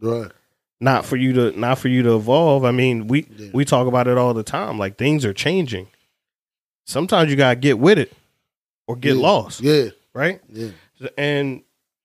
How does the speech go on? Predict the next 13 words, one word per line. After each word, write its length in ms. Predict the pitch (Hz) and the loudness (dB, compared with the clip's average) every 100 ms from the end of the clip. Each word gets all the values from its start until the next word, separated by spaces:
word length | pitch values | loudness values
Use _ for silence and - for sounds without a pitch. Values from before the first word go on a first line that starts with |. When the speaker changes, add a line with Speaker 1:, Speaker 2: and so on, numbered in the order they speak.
| - | -8
Speaker 2:
uh, 500 | 127 127 123 117 113 107 | -4 -2 -2 -2 -4 -4
you 120 | 156 | 2
know 180 | 151 127 | 4 4
me, 160 | 131 135 | 4 4
I'm 120 | 131 | 4
big 180 | 127 123 | 4 4
on 220 | 120 113 | 2 2
definitions 680 | 117 113 110 113 - 110 110 | 0 -2 0 0 0 -2 -2
and 120 | 107 | -2
things 280 | 113 110 113 | 0 0 -2
like 160 | 107 | -4
that. 260 | 110 117 - | -2 -4 -4
So 340 | - 113 110 | -2 -2 -2